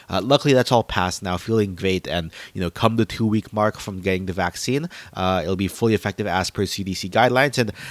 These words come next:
I'm hoping I'll be in the theater again. Maybe Godzilla versus Kong on imax, maybe,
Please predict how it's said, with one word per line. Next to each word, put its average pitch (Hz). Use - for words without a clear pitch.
I'm 95
hoping 120
I'll 113
be 123
in 120
the 120
theater 131
again. 147
Maybe 120
Godzilla 123
versus 123
Kong 120
on 120
imax, 117
maybe, 104